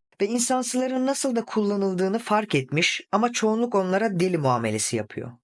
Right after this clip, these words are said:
Akıl hastalığının normal olduğu bir gezegende aklın sağlıklı olması delilikle suçlanmanıza yetiyor. Analiz edebilenler, fark edebilenler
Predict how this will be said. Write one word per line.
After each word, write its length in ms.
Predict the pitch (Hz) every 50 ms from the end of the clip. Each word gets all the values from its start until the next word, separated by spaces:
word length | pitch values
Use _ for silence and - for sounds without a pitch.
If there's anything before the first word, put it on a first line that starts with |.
| _ _ _ _ _ _ _ _ _ _ _ -
Akıl 300 | - 175 175 - 277 262
hastalığının 840 | 240 226 208 220 - - 196 190 180 175 175 170 160 165 180 208 202
normal 340 | 190 180 185 196 226 247 247
olduğu 360 | 226 202 185 165 165 160 156
bir 120 | 151 151
gezegende 720 | 143 139 151 139 135 139 131 135 135 131 127 123 143 180 208 - _ _ -
aklın 380 | 160 175 - - 214 226 262
sağlıklı 520 | 269 - - 208 190 190 196 202 202 - 247
olması 460 | 240 202 165 156 156 - - 202 180
delilikle 460 | 180 190 185 202 202 220 220 226 220
suçlanmanıza 760 | 208 - 190 175 - - 180 180 180 175 175 170 175 185 208
yetiyor. 460 | 190 165 147 131 - - 127 107 98 120 - _ _ _ _ _ _ _ -
Analiz 380 | 156 175 185 214 233 254 240 247
edebilenler, 840 | 240 190 185 165 156 147 143 135 131 127 123 127 147 - - - _ _ _ -
fark 320 | - - 208 240 240 -
edebilenler 880 | 202 160 160 147 135 139 131 131 127 123 123 123 123 143 - - -